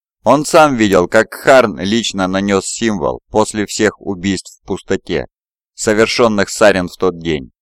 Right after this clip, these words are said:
Второй был облачен в красное, его лицо скрывал нависающий капюшон, и у него было пять вращающихся глазных линз вместо лица. По правде говоря, техножрецов могло быть сколько угодно,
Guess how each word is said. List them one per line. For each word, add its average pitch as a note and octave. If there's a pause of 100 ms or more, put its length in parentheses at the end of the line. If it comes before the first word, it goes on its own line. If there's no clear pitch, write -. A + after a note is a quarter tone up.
(420)
Второй D3+
был G2+
облачен G#2+
в -
красное, D2+ (240)
его B2
лицо C3
скрывал F2
нависающий F#2+
капюшон, D#2+ (520)
и A2
у B2+
него C#3+
было A2
пять -
вращающихся F#2
глазных F#2+
линз G#2
вместо F#2
лица. E2+ (680)
По A2
правде D3+
говоря, F2+
техножрецов A2+ (100)
могло G2
быть G2
сколько G2+
угодно, E2+